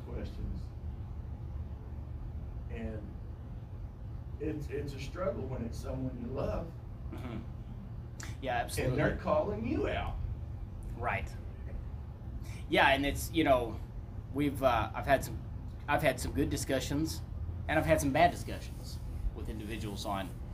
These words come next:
Speaker 2: and, uh, there are times, coming from a, a doctrinal standpoint,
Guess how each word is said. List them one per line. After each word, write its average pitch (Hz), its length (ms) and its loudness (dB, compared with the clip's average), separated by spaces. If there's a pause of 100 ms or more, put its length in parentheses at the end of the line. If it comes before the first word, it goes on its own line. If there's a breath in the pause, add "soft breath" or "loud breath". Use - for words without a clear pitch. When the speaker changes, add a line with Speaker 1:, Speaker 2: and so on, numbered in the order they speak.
(180)
Speaker 2:
and, 113 300 -2
uh, 104 180 2 (540 loud breath)
there 135 100 6
are 143 140 12
times, 147 640 10 (320)
coming 135 220 2
from 135 200 4
a, 127 220 4
a 131 80 2 (100)
doctrinal 143 600 8
standpoint, 139 840 2